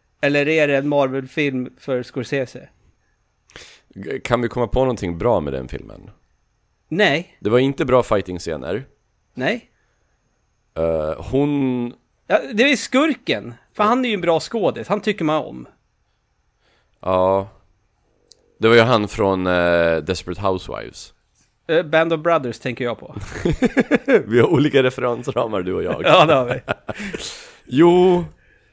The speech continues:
Speaker 2: Så då, då, så då är det inte Adam Sandler.
Speaker 1: E-, e-, eller, eller eftersom det är så här tidigt nu, ska, ska vi, ska vi nöja oss med att sätta Street, eh, eh, Legend of Chun-Li på F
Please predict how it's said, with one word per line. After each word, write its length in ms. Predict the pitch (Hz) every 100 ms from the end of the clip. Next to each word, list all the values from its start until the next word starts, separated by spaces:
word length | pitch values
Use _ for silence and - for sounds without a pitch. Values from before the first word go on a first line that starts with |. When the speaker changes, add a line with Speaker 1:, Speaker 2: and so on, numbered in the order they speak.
| _ _
Speaker 2:
Så 160 | - 156
då, 220 | 156 156
då, 440 | 127 160 156 143 139 - - - - 127
så 120 | 123
då 260 | 135 151 156
är 80 | 147
det 80 | 143
inte 380 | 131 127 139 101
Adam 220 | 110 104
Sandler. 540 | 117 98 82 71 50 - _ - - -
Speaker 1:
E-, 60 | - - 254
e-, 60 | 277 269
eller, 120 | 277 277
eller 260 | 233 226 226
eftersom 440 | 226 190 - 240
det 100 | 226
är 40 |
så 100 | -
här 80 | 180
tidigt 460 | 175 196 190 185 180
nu, 140 | 143
ska, 240 | 135 214 202
ska 160 | 196
vi, 160 | 196 208
ska 160 | -
vi 100 | 214
nöja 360 | 220 226 220 254
oss 120 | 214
med 100 | 190
att 80 | 180
sätta 440 | - 175 - 202
Street, 420 | 165 - 180 170 -
eh, 80 |
eh, 340 | 165 151 175 170
Legend 380 | 180 175 165 160
of 60 | - 185
Chun-Li 500 | - 170 156 170 180
på 200 | - - -
F 480 | 208 - - -